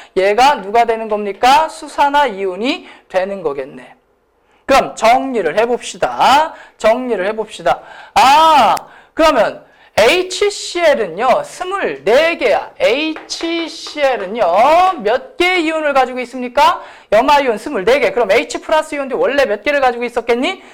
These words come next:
스물네 개를 가지고 있었지. 그럼 부피가 얼마일 때?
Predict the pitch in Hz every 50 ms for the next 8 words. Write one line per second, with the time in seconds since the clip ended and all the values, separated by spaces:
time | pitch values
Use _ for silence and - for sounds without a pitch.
0 | - _ - - - 339 330 349 370 381 381 - - _ - 185 202 214 240 262
1 | 285 294 294 285 285 285 277 277 254 247 233 233 226 220 196 180 - 170 156 -
2 | - 247 180 151 - 226 214 170 - - 285 330 320 - - - 349 294 339 254
3 | 202 208 254 294 302 311 294 254 214 190 180 - - 226 208 - - - - -